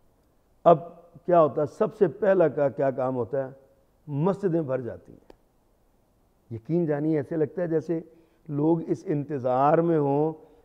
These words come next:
कि शैतान बंद आ जाए तो मस्जिद में जाएं। इतना ये शैतान लईन है, इसने हमारे रास्ते में रुकावटें खड़ी की हुई हैं, हमारे नफ्सों को दबाया हुआ है, हमारे नफ्सों पे गलबा हासिल किया हुआ था।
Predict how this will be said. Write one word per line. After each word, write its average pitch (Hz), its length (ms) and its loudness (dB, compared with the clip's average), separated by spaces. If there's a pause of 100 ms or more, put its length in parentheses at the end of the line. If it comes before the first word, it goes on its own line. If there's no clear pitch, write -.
(180)
कि 180 720 2
शैतान 175 500 0 (100)
बंद 208 240 8
आ 247 80 8
जाए 208 200 8
तो 190 160 2
मस्जिद 147 280 -2
में 135 140 -6
जाएं। 110 180 -14 (680)
इतना 311 420 4
ये 254 160 2
शैतान 185 480 2
लईन 170 260 6
है, 226 100 8
इसने 247 340 2 (580)
हमारे 202 280 8
रास्ते 208 420 6
में 320 100 4
रुकावटें 214 480 4
खड़ी 175 180 2
की 139 140 -6
हुई 143 120 -2
हैं, 139 80 -4
हमारे 196 380 6 (160)
नफ्सों 240 560 2
को 285 120 2
दबाया 156 340 0
हुआ 110 220 -6
है, - 60 -20 (1160)
हमारे 180 320 8
नफ्सों 180 320 2
पे 175 120 0
गलबा 180 360 4
हासिल 156 280 -4
किया 131 240 -8
हुआ 113 200 -6
था। - 140 -20